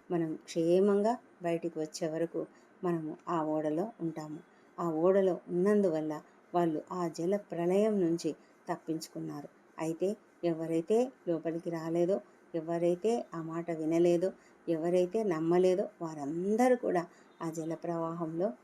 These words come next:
కొట్టుకొని పోయారు. ఒక్కడు కూడా మిగలలేదు. ఇంత భయంకరమైన జల ప్రళయం అది. చాలా ఎత్తు, ఎన్నో అడుగుల ఎత్తుకు ఆ ప్రవాహం అలా వచ్చేసి పర్వతములన్నీ ముగి-, మునిగిపోయాయి.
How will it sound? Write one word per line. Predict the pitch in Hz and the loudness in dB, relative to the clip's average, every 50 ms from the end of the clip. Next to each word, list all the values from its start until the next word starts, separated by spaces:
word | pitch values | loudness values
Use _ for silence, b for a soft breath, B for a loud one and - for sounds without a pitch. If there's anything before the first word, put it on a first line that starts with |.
| - - | -14 -8
కొట్టుకొని | - 165 - - 175 170 - 170 170 170 | -8 -8 -8 -8 -8 -6 -4 -4 -4 -4
పోయారు. | - 165 165 160 156 156 156 156 - b b b b b b - | -6 -8 -6 -6 -6 -4 -4 -6 -6 b b b b b b -20
ఒక్కడు | - - - _ - - - 196 180 190 | -20 -20 -20 _ -10 -2 0 2 2 2
కూడా | 185 185 185 175 180 | 2 2 2 2 2
మిగలలేదు. | 175 175 165 151 160 160 160 156 156 156 151 151 151 - b b b b b b - | 2 0 -2 -2 -2 -4 -4 -2 -2 -2 -2 -4 -4 -8 b b b b b b -10
ఇంత | 160 156 165 170 175 175 180 175 165 - - _ _ _ - - - - - - | -8 -4 -2 -2 0 0 0 0 -2 -2 -8 _ _ _ -16 -16 -14 -14 -12 -10
భయంకరమైన | 175 170 165 151 - 156 151 160 185 202 208 202 208 208 208 202 202 202 208 220 220 208 | -8 -8 -8 -8 -6 -2 0 4 4 4 4 4 4 2 4 4 2 2 2 4 2 2
జల | 185 185 170 180 | 2 2 0 0
ప్రళయం | 170 - 170 170 165 165 160 156 156 156 | -2 -2 -2 -2 -2 -2 -2 -2 -2 -4
అది. | 156 147 156 156 - b b b b b b - - | -4 -4 -4 -6 -8 b b b b b b -14 -12
చాలా | - - - 160 165 180 196 214 226 233 247 254 240 | -12 -10 -6 -2 0 2 4 6 6 8 8 6 6
ఎత్తు, | 202 175 165 - - - - - - | 6 4 2 -2 -6 -10 -10 -8 -10
ఎన్నో | - 101 - - - 156 196 214 226 | -8 -6 -4 -2 2 4 4 6 6
అడుగుల | 233 226 202 185 175 165 175 170 | 6 6 6 4 4 2 2 0
ఎత్తుకు | 160 156 156 151 151 - - 220 220 220 196 175 - B B B B B B - - | -2 -4 -6 -8 -8 -4 0 0 0 2 0 -2 -4 B B B B B B -4 -2
ఆ | 175 165 | -2 -2
ప్రవాహం | 160 - 160 160 156 165 175 180 180 180 180 170 | -2 -4 -6 -4 -4 -2 -2 -2 0 0 -2 0
అలా | 170 165 165 165 156 | 0 0 0 0 0
వచ్చేసి | 151 165 - - - 175 170 165 170 - 170 - - | 0 -2 -6 -4 0 0 0 0 0 -6 -10 -10 -10
పర్వతములన్నీ | 160 160 156 160 175 202 196 208 208 202 190 185 185 185 180 180 | -10 -8 -4 2 2 2 4 4 4 4 4 2 2 2 2 2
ముగి-, | 175 170 165 156 160 - - | 2 2 0 -2 -4 -4 -2
మునిగిపోయాయి. | 185 185 180 175 165 160 - - 160 151 143 143 | 0 2 4 4 2 0 -2 -2 -4 -4 -4 -6